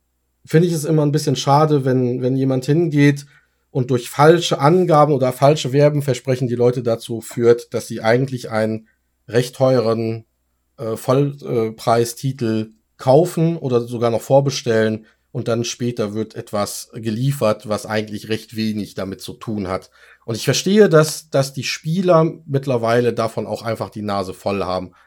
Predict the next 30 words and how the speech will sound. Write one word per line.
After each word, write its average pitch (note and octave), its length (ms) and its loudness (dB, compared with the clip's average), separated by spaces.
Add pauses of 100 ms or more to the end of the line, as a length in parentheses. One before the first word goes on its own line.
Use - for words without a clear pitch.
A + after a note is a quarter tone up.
(200)
und A2 160 -8
viele A2+ 240 -2
halt G#2 140 0
sagen, G2+ 240 -4
„Nee, A#2 160 -4
auch G#2 180 -8
vorbestellen A#2+ 640 -4
will B2 140 -4
ich E3+ 160 -10
nicht D3+ 200 -4
mehr.“ C#3+ 400 2 (160)
Zumindest G#2+ 560 -8
haben A2+ 320 -12
wir A2 280 -4 (100)
sonst A#2 460 -4
gemerkt A#2+ 420 0
in A#2 60 -6
der A2 80 -8
Industrie, G#2+ 440 -8
dass B2+ 140 -4
die - 140 -12
Tendenz A2+ 500 -4
eher G#2+ 240 -6
da G#2 340 -4
nach G2 200 -12
unten D3 340 -6
geht, D#3 240 -6
also A2 160 -12
die G#2 60 -8
Leute G#2+ 320 -6